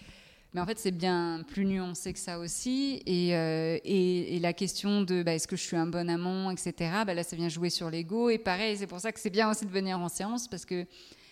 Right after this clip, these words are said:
ça dépend pas que de vous, et là je dis vous, mais de, de, de,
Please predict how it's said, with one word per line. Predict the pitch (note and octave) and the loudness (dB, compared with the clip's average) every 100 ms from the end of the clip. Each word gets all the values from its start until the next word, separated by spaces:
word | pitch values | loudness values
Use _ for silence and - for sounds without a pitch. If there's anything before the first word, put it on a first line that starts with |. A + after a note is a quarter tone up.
| - | -8
ça | F#3+ | -4
dépend | F#3 F#3+ | -2 -4
pas | F3+ G#3 | 4 4
que | G#3 - G#3 F#3+ | 4 -2 -2 0
de | F#3 | -2
vous, | E3+ F3+ G#3 F#3 | -2 0 0 0
et | |
là | D#3 D#3 | -6 -10
je | - | -10
dis | D3+ | -12
vous, | D3+ F3+ | -8 -4
mais | D#3 - D3+ - _ F3 | -4 -4 -10 -20 _ -12
de, | D3+ D3 | -10 -8
de, | D#3 D3 | -10 -12
de, | - | -14